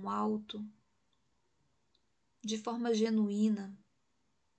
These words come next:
entregando-nos ao processo evolutivo,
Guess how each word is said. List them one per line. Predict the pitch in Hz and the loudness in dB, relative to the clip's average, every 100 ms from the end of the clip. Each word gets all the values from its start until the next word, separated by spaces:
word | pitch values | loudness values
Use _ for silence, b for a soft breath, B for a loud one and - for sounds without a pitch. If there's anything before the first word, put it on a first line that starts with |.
| _ _ - | _ _ -4
entregando-nos | 214 214 208 196 220 226 214 208 208 | -2 -2 -2 0 0 0 -2 -2 -6
ao | 196 | -8
processo | 202 202 208 196 196 | -8 -8 -6 -6 -6
evolutivo, | 185 185 185 185 - 220 226 214 220 | -8 -8 -6 -4 -2 -2 -2 -4 -6